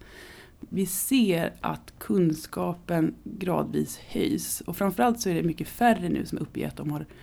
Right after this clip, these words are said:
låg kunskap, eh, om laddfordon.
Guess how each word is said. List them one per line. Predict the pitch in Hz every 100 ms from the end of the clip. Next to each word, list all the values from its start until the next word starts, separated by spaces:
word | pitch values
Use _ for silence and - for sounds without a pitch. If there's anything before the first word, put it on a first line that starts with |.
| - -
låg | 226 302 185 -
kunskap, | - - - - - - - - - - -
eh, | 156 - - -
om | 143 -
laddfordon. | - - - - - 190